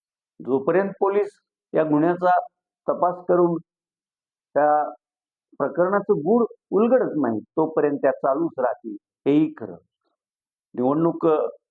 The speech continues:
विधानसभेची निवडणूक जिल्ह्यात संपली आहे आणि, अ, प्रत्येकी दोन दोन जागा, म्हणजे अगदी <clears throat> बरोबरीची लढत महायुती आणि महाविकास आघाडीत झाल्याचं आपण पाहिलेलं आहे.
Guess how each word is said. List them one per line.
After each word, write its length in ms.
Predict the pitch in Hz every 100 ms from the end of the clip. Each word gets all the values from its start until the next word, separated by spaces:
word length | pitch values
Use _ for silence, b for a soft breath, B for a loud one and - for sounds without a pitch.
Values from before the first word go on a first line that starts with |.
| -
विधानसभेची 760 | 135 156 165 190 185 202 196 202
निवडणूक 640 | 170 147 165 170 175 175
जिल्ह्यात 360 | 156 160 160 170
संपली 540 | _ - 156 143 165
आहे 220 | 165 139 - _ _ -
आणि, 400 | 135 139 143 135 _ _ _ _ _ _ _ _ _
अ, 260 | - - 127
प्रत्येकी 640 | - 143 135 - 160 170
दोन 320 | 151 139 143 160
दोन 220 | 180 175
जागा, 300 | 165 135 131
म्हणजे 380 | - 139 147 151 - _
अगदी 440 | 127 143 156 185 208 202 _ _ _ _ _ _ _ -
<clears throat> 440 | 214 175 123 - 143
बरोबरीची 680 | 160 208 226 214 185 202
लढत 240 | 175 160 156 - _ _ -
महायुती 460 | 135 139 170 175
आणि 180 | 214 214
महाविकास 520 | 214 185 175 175 165 156
आघाडीत 680 | 143 143 139 _ _ _ 123
झाल्याचं 400 | 127 131 151 165
आपण 280 | 147 139 127
पाहिलेलं 520 | 135 113 123 135 110
आहे. 160 | 98